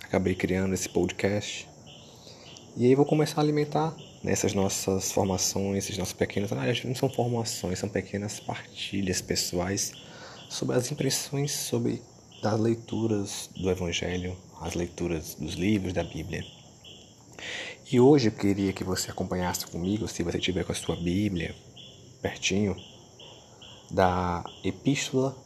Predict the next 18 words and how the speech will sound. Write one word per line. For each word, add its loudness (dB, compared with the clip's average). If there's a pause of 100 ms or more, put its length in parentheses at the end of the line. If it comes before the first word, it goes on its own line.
(140)
aos 2
Romanos, 4
do 0
capítulo 0 (160)
oito, 4 (500)
dos 4
versículos 4
de 0
dezoito 4 (1900)
ao 8
vinte 2
e 0
sete. -4 (420)
Epístola 0
aos 0
Romanos, 0
capítulo -2 (180)
oito, 0